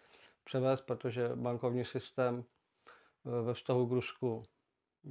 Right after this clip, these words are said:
je podřízen sankcím a nic tam nefunguje.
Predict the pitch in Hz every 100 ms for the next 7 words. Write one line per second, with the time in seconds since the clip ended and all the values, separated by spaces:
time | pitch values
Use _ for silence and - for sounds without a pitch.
0 | 120 113 117 - - 151 123 123 131 117
1 | 139 127 117 - 127 123 - 143 - 135
2 | 123 123 123 - 120 113 131 123 131 135